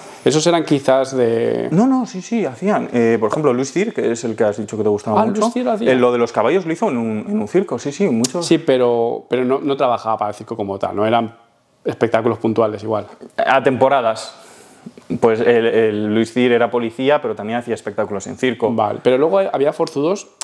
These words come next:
Speaker 1: que, al igual que el trapecista, iban siempre con el circo a los sitios, quiero
Speaker 2: Sí,
Speaker 1: decir.
Speaker 2: Alexander
Speaker 1: Eh,
Speaker 2: Zas hacía eso, lo que
Speaker 1: Ah,
Speaker 2: te acabo de
Speaker 1: vi-,
Speaker 2: decir,
Speaker 1: vi-
Speaker 2: claro. Estaba en un circo, cuando se quemaba el circo, por ejemplo, pues iba a otro circo.
Speaker 1: Hostia.
Speaker 2: Eh, empezaba como trapecista, como lo que le dejaban, porque ahí era como, "Vas a ser trapecista", porque, porque sí.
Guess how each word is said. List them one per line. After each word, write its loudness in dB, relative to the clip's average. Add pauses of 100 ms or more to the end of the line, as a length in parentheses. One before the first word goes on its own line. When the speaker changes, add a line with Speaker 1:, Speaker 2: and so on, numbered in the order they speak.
Speaker 1:
que, -2
al 0
igual 2
que -2
el -2
trapecista, -2
iban 0
siempre -2
con -2
el -2
circo 0
a -2
los -6
sitios, -2
quiero 4
Speaker 2:
Sí, 4
Speaker 1:
decir. -2 (240)
Speaker 2:
Alexander 2
Speaker 1:
Eh, -8
Speaker 2:
Zas 0
hacía 0
eso, 0 (280)
lo -4
que 2
Speaker 1:
Ah, 4
Speaker 2:
te 4
acabo 2
de 2
Speaker 1:
vi-, -6
Speaker 2:
decir, -6
Speaker 1:
vi- 0
Speaker 2:
claro. 0 (120)
Estaba 2
en -2
un -2
circo, 2
cuando -2
se -8
quemaba 2
el -2
circo, -4
por 0
ejemplo, 0
pues 0
iba 2
a 4
otro -2
circo. 0 (180)
Speaker 1:
Hostia. -2 (220)
Speaker 2:
Eh, 4
empezaba 2
como -2
trapecista, -2
como -4
lo 0
que -6
le -2
dejaban, -2 (180)
porque 0
ahí 4
era 2
como, 0
"Vas 0
a 2
ser -4
trapecista", -4
porque, -4
porque -4
sí. -4